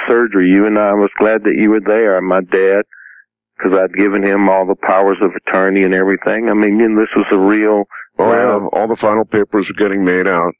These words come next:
Speaker 2: Sure.
Speaker 1: Yeah, I had to do it all, and what to do with my life and my little stuff I have and what I'd hoped for, for,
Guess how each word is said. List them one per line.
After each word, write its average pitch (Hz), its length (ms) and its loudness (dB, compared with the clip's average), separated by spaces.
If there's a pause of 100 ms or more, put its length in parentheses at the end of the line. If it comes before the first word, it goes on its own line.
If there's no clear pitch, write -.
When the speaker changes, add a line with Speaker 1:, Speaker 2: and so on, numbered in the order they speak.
Speaker 2:
Sure. 76 380 -2 (260)
Speaker 1:
Yeah, 113 240 0
I 101 60 0
had 104 100 -2
to 104 80 0
do 110 260 2
it 113 80 0
all, 95 340 0
and 98 140 -6 (300)
what 90 240 0
to 95 80 -2
do 101 180 2
with 101 140 2
my 95 180 0
life 95 420 0
and 90 120 0
my 87 140 0
little 92 240 0 (120)
stuff 95 300 -2
I 92 140 0
have 95 380 0
and 90 180 0
what 92 160 0
I'd 87 180 0
hoped 95 340 -2
for, 95 280 0
for, 82 80 -4